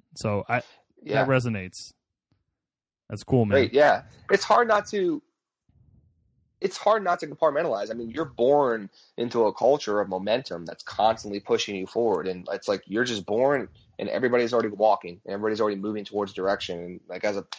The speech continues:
Speaker 2: as a person, um, we're all going in a direction as a society, as a people, as a species, as a planet. We're all going in this direction, and you just get dropped down right in the middle of the, of the stream, and you're expected to swim in the same direction. Um, so it's really hard to get caught. It's really hard not to get caught up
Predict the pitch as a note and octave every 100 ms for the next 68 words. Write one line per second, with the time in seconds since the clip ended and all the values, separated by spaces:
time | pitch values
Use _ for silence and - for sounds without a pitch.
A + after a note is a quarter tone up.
0 | - - G2+ - D3+ D#3 B2+ B2 _ _
1 | _ _ _ _ - G#2 G#2 G2+ G2 _
2 | - A#2+ C3+ B2 C3 B2+ A#2 G#2 A2+ B2
3 | - G2+ G2 G2+ G#2 A2+ A2+ A#2 G#2+ G2+
4 | - A2+ G#2 G2 F#2 - A#2+ G#2 G2 F#2+
5 | F2+ F#2 - D#3 A2 G#2 A2+ G2 A2+ A#2
6 | G2+ G2+ E2+ G#2+ A#2 G#2 F#2 G#2+ A#2 G#2+
7 | F#2 E2+ F#2+ B2+ - C3 B2+ A#2+ A#2 A#2+
8 | A2 G#2 G#2+ G#2 G2+ - - C3+ D3+ D#3
9 | F#2+ G2 - - A#2 F#2+ - - G#2 A2
10 | G#2 G2+ G2 F#2+ - E2 _ _ _ _
11 | _ G2 F#2+ F2+ F2 - _ _ _ -
12 | B2+ A#2 A#2 F3 D#3 - C#3 B2 G#2+ -
13 | A#2 A2+ - A#2 D3+ C3+ C#3 A2+ G#2 A2+
14 | G2+ G2 - A2+ B2+ G2